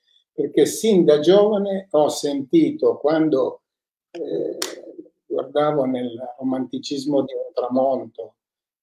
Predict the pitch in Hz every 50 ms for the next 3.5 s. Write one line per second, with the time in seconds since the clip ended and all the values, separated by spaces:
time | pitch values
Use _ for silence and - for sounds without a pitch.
0 | _ - - 123 - - - - 143 147 151 147 139 131 123 120 117 117 - -
1 | 120 123 123 120 120 117 113 113 113 113 117 123 127 131 131 131 127 123 117 120
2 | 117 - - 123 123 120 117 127 123 131 - 120 113 117 117 113 110 _ _ -
3 | 139 135 120 - 117 117 127 - -